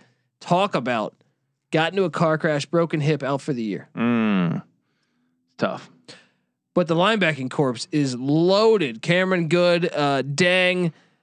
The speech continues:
Speaker 1: Mo, uh, Isefa, these guys all back. The entire secondary is back.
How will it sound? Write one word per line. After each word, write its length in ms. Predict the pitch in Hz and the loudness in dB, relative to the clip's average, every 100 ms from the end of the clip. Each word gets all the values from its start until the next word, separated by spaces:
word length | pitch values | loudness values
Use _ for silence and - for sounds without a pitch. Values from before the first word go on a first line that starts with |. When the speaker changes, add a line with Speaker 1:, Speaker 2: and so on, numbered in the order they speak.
| _ | _
Speaker 1:
Mo, 560 | 143 156 180 185 190 180 | 0 2 4 4 4 4
uh, 360 | 165 160 151 127 | 4 4 2 0
Isefa, 840 | 147 165 - 180 175 - 180 170 - _ _ _ - | 0 0 2 2 0 2 2 2 -4 _ _ _ -2
these 320 | 170 220 196 | 2 2 2
guys 320 | 202 190 165 - | 2 2 0 0
all 200 | 190 208 | 2 4
back. 300 | 202 185 - | 2 0 0
The 120 | 190 | 0
entire 500 | 165 - 196 226 226 | 0 0 2 2 2
secondary 760 | - 226 208 233 208 214 214 208 | 2 2 2 0 0 2 4 2
is 100 | 196 | 2
back. 480 | 208 202 208 - | 0 0 -2 -6